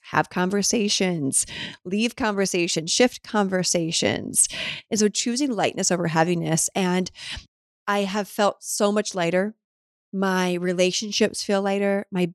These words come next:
business feels lighter. My team feels lighter. I physically feel lighter, because what we give attention to manifests in all areas of our lives. And so choosing to focus on lightness right now allows me to feel light.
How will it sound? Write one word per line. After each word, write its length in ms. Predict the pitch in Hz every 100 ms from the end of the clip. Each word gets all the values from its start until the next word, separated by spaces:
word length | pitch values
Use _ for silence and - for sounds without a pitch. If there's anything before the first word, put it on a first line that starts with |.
| -
business 420 | 185 190 220 208
feels 300 | 220 202 202
lighter. 420 | 202 196 202 196
My 200 | - - 226
team 420 | - 208 202 214
feels 400 | 214 233 214 208
lighter. 640 | 214 208 208 208 208 202 - - - - - _
I 180 | 214 220
physically 680 | 208 - 214 208 226 - 214
feel 400 | - 220 214 196
lighter, 640 | 190 190 208 208 208 202 _ _ _ _ _ -
because 240 | 233 220
what 320 | 208 247 262 -
we 480 | 220 220 208 202 -
give 160 | 202 214
attention 440 | 202 220 214 202
to 500 | 190 - 277 214 208 - _ _ _ _
manifests 760 | 202 202 220 240 - 196 180 -
in 60 | -
all 160 | 180 180
areas 340 | 175 165 170
of 100 | 170
our 140 | 160
lives. 640 | 180 233 269 - - - - _ - _ -
And 120 | 220
so 80 | 208
choosing 680 | 190 - 262 254 240 208 202 -
to 120 | 220
focus 300 | - 214 202
on 140 | 190 185
lightness 540 | 202 - 233 175 -
right 160 | 185 -
now 220 | 175 170
allows 420 | 190 202 214 214
me 80 | 220
to 80 | 202
feel 200 | - 185
light. 400 | 196 233 180 -